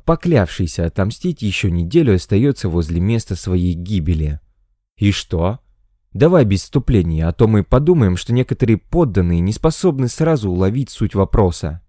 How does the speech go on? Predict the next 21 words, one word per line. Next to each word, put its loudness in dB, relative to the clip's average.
«Любая 2
тварь 0
из 0
мрака -2
боится -2
солнечного -2
света», -4
затараторил 2
чародей. -2
«Если 0
удастся 2
вынести 0
её 0
труп 0
под 2
лучи -2
полуденного -2
солнца». -4
«Допустим, -2
трупа -2
нет. -2